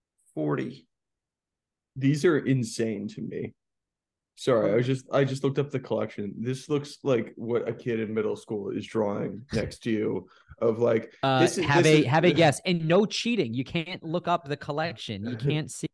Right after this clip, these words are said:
Speaker 2: I
Speaker 3: data
Speaker 2: could,
Speaker 3: on this,
Speaker 2: I,
Speaker 3: so
Speaker 2: well, 'cause I know what Bored Apes look like. I know what CryptoPunks look like. I couldn't even s-, I thought that was a piece of paper in, in a pile of rocks. I needed to
Speaker 3: Okay,
Speaker 2: t-,
Speaker 3: let's,
Speaker 2: yeah.
Speaker 3: let's, let's get a guess. You're, you're, you're stalling. Get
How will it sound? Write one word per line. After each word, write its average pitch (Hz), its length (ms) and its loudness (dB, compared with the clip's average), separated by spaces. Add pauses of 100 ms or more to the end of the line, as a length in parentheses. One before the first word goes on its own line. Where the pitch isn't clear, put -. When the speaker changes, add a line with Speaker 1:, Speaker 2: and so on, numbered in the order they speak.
(600)
Speaker 2:
I 262 60 -8
Speaker 3:
data 151 320 6
Speaker 2:
could, 190 140 4
Speaker 3:
on 107 180 -2
this, 104 80 -4
Speaker 2:
I, 170 100 4
Speaker 3:
so 127 200 2
Speaker 2:
well, 117 60 0
'cause 170 240 -2
I 156 120 0
know 156 160 -2
what 165 180 -6
Bored 135 180 -2
Apes 143 200 -6
look 123 100 -12
like. 117 160 -6
I 110 60 -2
know 120 160 -2
what 113 40 -10
CryptoPunks 120 440 -6
look 107 80 -6
like. 107 140 -2
I 117 100 0
couldn't 131 180 -2
even 120 160 -2
s-, 110 180 -6
I - 60 0
thought 139 200 0
that 127 80 0
was 117 100 -2
a 113 60 -4
piece 113 220 -6
of 104 100 -10
paper 104 480 -2
in, 107 260 -4
in 92 160 -6
a 110 80 -6
pile 107 260 -2
of 101 60 -8
rocks. 104 400 -6
I 104 100 -2
needed 113 280 -2
to 131 60 0
Speaker 3:
Okay, 113 220 0
Speaker 2:
t-, 113 160 -4
Speaker 3:
let's, 127 240 -2
Speaker 2:
yeah. 104 100 -2
Speaker 3:
let's, 131 320 -2
let's 147 220 -2
get 151 120 0
a 143 40 0
guess. 123 340 -4
You're, 123 240 -6
you're, 127 200 -8
you're 123 160 -6
stalling. 120 400 -6
Get 92 80 -18